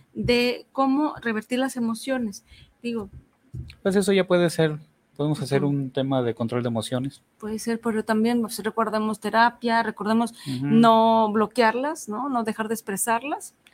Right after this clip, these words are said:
Speaker 2: Sí, las emociones son para vivirlas.
Speaker 1: Exacto, porque sí tiene mucho que ver. Cuando tú cambias el pensamiento, la emoción va a fluir con mayor facilidad y
Speaker 2: Así
Speaker 1: también
Speaker 2: es.
Speaker 1: la, la acción.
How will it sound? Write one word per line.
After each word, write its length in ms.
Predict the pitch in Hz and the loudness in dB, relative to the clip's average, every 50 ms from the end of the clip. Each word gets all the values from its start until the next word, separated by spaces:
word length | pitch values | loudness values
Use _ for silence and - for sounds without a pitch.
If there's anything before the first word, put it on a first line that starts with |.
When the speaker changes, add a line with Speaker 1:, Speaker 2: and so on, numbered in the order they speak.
| _ _ | _ _
Speaker 2:
Sí, 200 | - - 127 123 | -4 -2 0 2
las 160 | 120 117 - | 2 0 0
emociones 300 | 120 113 110 120 123 120 | 0 -2 0 0 0 0
son 100 | 127 123 | 0 0
para 160 | 131 123 117 | 2 4 4
vivirlas. 560 | 107 107 104 113 117 113 117 117 117 - - _ _ _ _ _ _ _ _ _ | 4 2 2 0 0 0 -2 -6 -8 -10 -18 _ _ _ _ _ _ _ _ _
Speaker 1:
Exacto, 440 | 202 196 - 220 202 - _ - 190 | -8 -8 -6 -6 -6 -8 _ -12 -8
porque 260 | - - - - 220 | -6 -8 -6 -6 -6
sí 100 | 196 226 | -6 -2
tiene 160 | 220 247 254 | -2 0 0
mucho 220 | 254 254 254 254 247 | 0 0 0 -2 -2
que 120 | 240 233 | -2 -4
ver. 360 | 214 214 240 240 233 226 - _ _ _ _ - - - _ | -2 0 -2 -2 -2 -6 -12 _ _ _ _ -10 -10 -10 _
Cuando 240 | _ - 233 233 254 | _ 0 2 2 2
tú 80 | 233 285 | 2 2
cambias 260 | 311 320 311 311 302 | 4 4 4 4 2
el 100 | 294 247 | 0 0
pensamiento, 600 | - 233 233 220 240 226 226 226 247 254 - 294 | 0 -2 0 0 0 0 0 0 -2 -2 -2 0
la 100 | 285 285 | 0 0
emoción 380 | 262 233 214 214 226 240 233 233 | 0 0 -2 -2 0 0 2 2
va 40 | 247 | 0
a 60 | 240 | 0
fluir 320 | 240 226 226 233 226 226 | 0 -2 -2 -2 -2 -2
con 140 | 233 240 226 | -2 -2 -2
mayor 300 | 214 208 208 202 208 208 | 0 0 0 -2 -2 -4
facilidad 640 | 208 - 233 226 - 226 202 196 196 208 226 - - - _ _ _ _ _ _ - - - | -4 -4 -6 -4 -2 -2 0 0 2 2 2 2 0 -4 _ _ _ _ _ _ -20 -14 -8
y 80 | 226 | -6
Speaker 2:
Así 80 | 220 - | -2 0
Speaker 1:
también 300 | 233 214 202 190 214 208 | 2 2 2 2 2 0
Speaker 2:
es. 40 | 202 | 0
Speaker 1:
la, 160 | 202 196 190 190 | 0 -2 -4 -4
la 120 | 190 190 | -6 -8
acción. 360 | 196 - - 214 202 196 - | -8 -8 -10 -10 -8 -8 -10